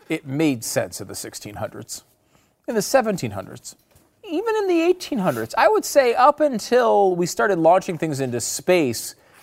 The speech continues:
at least you could make the argument. Now, people would go around the globe, and once they started going around the globe and ending up on the other side,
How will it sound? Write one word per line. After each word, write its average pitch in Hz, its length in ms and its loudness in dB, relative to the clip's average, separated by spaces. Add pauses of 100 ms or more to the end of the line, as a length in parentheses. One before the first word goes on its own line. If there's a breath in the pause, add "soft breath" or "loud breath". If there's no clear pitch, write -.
(120 soft breath)
at 180 140 0
least 330 280 4
you 202 60 -2
could 156 140 0
make 143 180 2
the 120 160 0
argument. 107 400 2
Now, 131 140 2
people 202 260 -2
would 151 140 0
go 135 140 4
around 123 300 4
the 117 80 -4
globe, 113 280 0
and 123 100 -4
once 196 160 2
they 190 80 -4
started 165 220 0
going 127 180 0
around 110 320 0
the 113 80 -4
globe 110 220 0
and 107 80 -6
ending 113 200 -2
up 110 100 -2
on 107 60 -6
the 104 100 -6
other 98 120 -6
side, 120 480 0